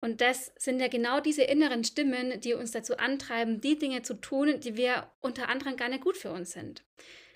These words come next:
Mit der Übung kannst du deine Selbstbeobachtung schärfen und diese inneren Stimmen dann etwas besser auseinanderhalten.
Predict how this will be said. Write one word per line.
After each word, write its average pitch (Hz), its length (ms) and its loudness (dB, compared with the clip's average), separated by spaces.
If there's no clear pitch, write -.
Mit 233 180 -2
der 226 160 4
Übung 269 360 4
kannst 233 300 -4
du 233 60 -6
deine 214 320 -2
Selbstbeobachtung 240 760 0
schärfen 254 440 2
und 233 220 -4
diese 233 180 0
inneren 262 460 2
Stimmen 262 460 0
dann 214 180 -6
etwas 254 460 -4
besser 220 360 -4
auseinanderhalten. 202 960 -8